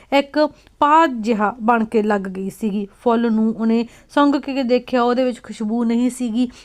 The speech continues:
ਉਹਨੂੰ ਯਾਦ ਆਇਆ, ਖੁਸ਼ਬੂ ਤਾਂ ਬੋਗਨਵੀਲੀਆ ਦੇ ਤਾਜ਼ਾ ਫੁੱਲ ਵਿੱਚ ਵੀ ਨਹੀਂ ਹੋਇਆ ਕਰਦੀ ਗੀ। obsession ਦੇ ਅਰਥ ਸਨ ਵਹਿਮ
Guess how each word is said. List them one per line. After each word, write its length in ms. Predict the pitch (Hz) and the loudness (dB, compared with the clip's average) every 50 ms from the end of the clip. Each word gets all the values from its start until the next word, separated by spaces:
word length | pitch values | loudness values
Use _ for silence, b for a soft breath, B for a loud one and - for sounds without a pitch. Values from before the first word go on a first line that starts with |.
| B _ 302 | B _ 0
ਉਹਨੂੰ 140 | 339 392 359 | 2 4 4
ਯਾਦ 360 | 254 240 214 202 202 202 208 | 4 4 4 4 2 2 2
ਆਇਆ, 240 | 196 196 202 202 208 | 2 2 2 0 -2
ਖੁਸ਼ਬੂ 460 | - - - - 214 202 208 233 233 | -4 -8 -10 -8 -6 -4 -4 -4 -2
ਤਾਂ 200 | - 240 240 240 | 2 2 2 2
ਬੋਗਨਵੀਲੀਆ 720 | 214 202 214 208 214 208 208 208 202 214 190 202 220 214 | 2 2 2 2 2 0 0 0 -2 -2 -2 -2 -2 0
ਦੇ 120 | 208 220 226 | 0 -2 -2
ਤਾਜ਼ਾ 360 | - - 220 208 202 208 208 | 0 0 0 0 0 0 -2
ਫੁੱਲ 280 | 208 - 214 208 202 | -2 -2 -4 -4 -2
ਵਿੱਚ 220 | 202 208 202 - 214 | -4 -4 -4 -4 -4
ਵੀ 120 | 220 220 | -4 -2
ਨਹੀਂ 260 | 208 196 202 202 214 196 220 | -2 -2 -2 -4 -4 -4 -4
ਹੋਇਆ 160 | 196 190 190 | -4 -4 -4
ਕਰਦੀ 380 | 190 - 190 180 175 175 196 | -2 -4 -4 -4 -4 -6 -6
ਗੀ। 200 | 185 196 226 220 B B B B B B B B B 294 | -4 -2 -4 -4 B B B B B B B B B -2
obsession 520 | 285 247 - 339 320 311 302 339 330 311 | -2 0 0 0 0 2 2 0 0 0
ਦੇ 160 | 277 294 285 - | 2 0 0 2
ਅਰਥ 320 | 233 240 233 233 - 269 | 2 2 2 2 -2 -6
ਸਨ 320 | 240 - 254 240 240 240 | -4 -2 0 0 2 0
ਵਹਿਮ 580 | 220 180 196 220 214 214 247 240 240 240 247 247 | 0 0 0 2 2 2 2 2 2 0 -2 -2